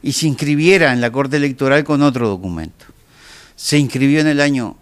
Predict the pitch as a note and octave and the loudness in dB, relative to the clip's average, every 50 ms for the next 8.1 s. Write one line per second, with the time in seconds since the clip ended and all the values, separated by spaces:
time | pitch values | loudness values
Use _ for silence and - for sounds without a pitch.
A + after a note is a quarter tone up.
0 | _ _ - A#2+ B2+ B2 - - F3+ F#3 E3 - F3 E3 E3+ F3 F3+ F3+ F3 - | _ _ -8 -8 -6 -4 0 2 2 2 2 2 2 4 4 4 4 2 0 -2
1 | F#3 F3+ - - - E3+ E3 E3 E3+ D#3 - - C#3+ C#3 C3+ B2+ - - F3 F3 | -6 -6 -6 -6 -4 -2 -2 -2 -2 -4 -4 -4 -4 -2 -2 -2 -2 0 2 2
2 | D3 A#2+ B2 C3 - - _ _ - B2+ C#3 C#3+ B2 - A2 G2+ G2+ F#2+ - A2 | 2 2 -2 -4 -8 -14 _ _ -4 -2 -2 0 -2 -2 -6 -8 -8 -8 -6 -6
3 | G#2+ G#2+ A2 A2 A2 A2 A2+ A#2 A#2 A#2 - - _ _ - - - - - _ | -4 -4 -2 -2 -2 0 0 0 -2 -4 -6 -10 _ _ -20 -20 -20 -20 -20 _
4 | _ - A#2+ A#2+ A2+ - - E3+ D#3+ - F#3 F3 D#3 C3 A#2 - C3+ B2+ B2 G#2+ | _ -2 0 0 0 0 -2 -6 -6 -4 -2 0 0 0 0 -2 -4 -4 -4 -4
5 | - - F#2 F2+ - - F#2 - A#2 A2+ G2+ - - - - - - - - - | -4 -6 -8 -8 -10 -12 -8 -4 -4 -4 -4 -6 -12 -20 -20 -20 -20 -20 -20 -20
6 | - - - - A#2 A#2+ A2+ - A#2 A2+ A#2 A#2 B2+ B2 B2 A#2 A2 G#2 G#2 G#2+ | -20 -14 -6 -4 -4 -4 -2 -2 -2 -2 -2 0 0 0 0 0 -2 -2 -4 -4
7 | - - B2+ B2 A#2 A2+ G2+ F#2+ E2 - G#2+ G2+ G2+ G#2 G2 - - F3+ D#3 - | -2 0 0 0 0 -2 -4 -6 -8 -10 -8 -8 -8 -8 -8 -8 -10 -12 -12 -12
8 | - C#3 | -16 -18